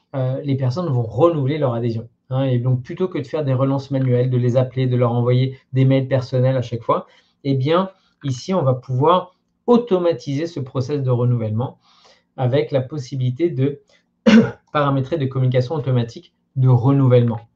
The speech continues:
D'accord ? Donc, soit ce sont des messages qui vont partir avant l'expiration ou après expiration, avec un certain nombre de jours avant ou après.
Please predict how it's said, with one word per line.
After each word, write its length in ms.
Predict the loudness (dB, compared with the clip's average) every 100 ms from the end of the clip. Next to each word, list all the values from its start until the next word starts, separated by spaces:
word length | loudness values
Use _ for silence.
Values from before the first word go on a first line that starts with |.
| _ _
D'accord ? 420 | -10 -4 -4 -4 _ _ _ -2
Donc, 160 | -2
soit 240 | 4 4 4
ce 140 | 0
sont 120 | -6
des 100 | -2
messages 240 | 0 -2 -4
qui 120 | -2
vont 80 | 0
partir 340 | 0 -2 -8 -12 _
avant 420 | 2 2 2 -2 -4 _ -8
l'expiration 800 | -8 -6 -6 -4 -6 -6 -6 -6 -10 _ _
ou 140 | 2 2
après 240 | 2 -2
expiration, 580 | -4 -4 -4 -4 -4 -4
avec 240 | -2 0
un 80 | 0
certain 300 | -2 -4 -2
nombre 200 | 0 0
de 120 | 0
jours 440 | 0 0 0 -2 -8 _ _ -4
avant 300 | -2 0 0
ou 80 |
après. 360 | -2 -4 -6